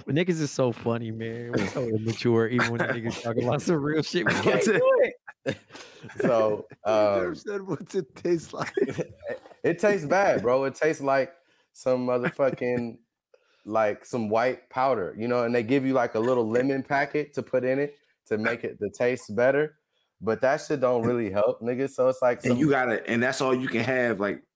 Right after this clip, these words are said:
Speaker 2: That's, oh, yeah, so
Speaker 3: prior,
Speaker 2: you
Speaker 3: like
Speaker 2: can't, yeah, so you, you shouldn't eat the, you can't eat the day before at all. The day before that, they're like, "Don't eat nothing crazy."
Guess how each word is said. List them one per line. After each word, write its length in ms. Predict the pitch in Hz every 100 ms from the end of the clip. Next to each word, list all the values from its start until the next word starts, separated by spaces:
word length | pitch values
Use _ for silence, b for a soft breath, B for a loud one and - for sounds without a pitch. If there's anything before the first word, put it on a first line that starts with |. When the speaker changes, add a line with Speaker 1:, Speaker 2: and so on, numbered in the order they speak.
| -
Speaker 2:
That's, 220 | 147 147
oh, 120 | 143
yeah, 60 | 165
so 200 | 123 131
Speaker 3:
prior, 140 | 135 143
Speaker 2:
you 40 |
Speaker 3:
like 100 | -
Speaker 2:
can't, 160 | 165 - - -
yeah, 180 | 139 113
so 140 | 113
you, 140 | 123 123 -
you 140 | 123
shouldn't 420 | - 180 175 165 -
eat 340 | 143 139 -
the, 220 | 107 110 - -
you 140 | 107
can't 260 | 113 185 180
eat 100 | 151
the 80 | 139
day 160 | 135
before 540 | 131 120 - 135 127 110 104
at 140 | 104
all. 440 | 123 104 90 90 b b
The 80 | 95
day 160 | 127
before 300 | 151 - 131
that, 280 | 117 127 117
they're 120 | 117
like, 280 | 110 101 90
"Don't 220 | 95 117 117
eat 80 | 113
nothing 320 | 104 95 90
crazy." 560 | - 113 95 82 80